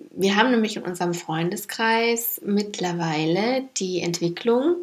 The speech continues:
dass, ähm, viele Frauen Ü dreißig, äh,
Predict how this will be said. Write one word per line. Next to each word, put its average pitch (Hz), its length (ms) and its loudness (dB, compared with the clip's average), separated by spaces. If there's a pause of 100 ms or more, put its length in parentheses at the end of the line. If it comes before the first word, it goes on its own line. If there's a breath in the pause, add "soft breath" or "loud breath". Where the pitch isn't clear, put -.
(140)
dass, 185 480 -2
ähm, 175 540 0 (800 loud breath)
viele 247 280 4
Frauen 185 360 -4
Ü 190 60 -4
dreißig, 175 960 2
äh, 208 460 0